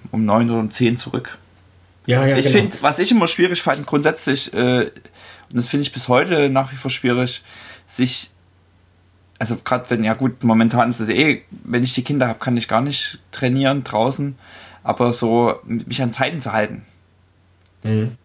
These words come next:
Speaker 1: Äh, also so zu sagen, okay, man trifft sich mit jemandem irgendwie um siebzehn Uhr oder um zehn oder um elf.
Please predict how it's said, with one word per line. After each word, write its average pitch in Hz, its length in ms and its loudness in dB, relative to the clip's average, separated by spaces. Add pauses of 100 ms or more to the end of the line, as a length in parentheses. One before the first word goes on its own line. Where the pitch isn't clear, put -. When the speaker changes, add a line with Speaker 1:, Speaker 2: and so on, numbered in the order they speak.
(540)
Speaker 1:
Äh, - 80 -6
also 120 920 2
so 113 480 2 (600)
zu - 120 -10
sagen, 120 240 2
okay, 123 200 -2
man 120 120 2
trifft 127 220 -8
sich - 160 -10
mit 120 140 -4
jemandem 123 580 2
irgendwie 120 400 -2
um 107 240 -2
siebzehn 127 420 0
Uhr 123 300 4
oder 107 160 -4
um 110 320 -2 (140)
zehn 127 500 2
oder - 180 -6
um 107 120 -6
elf. 123 260 0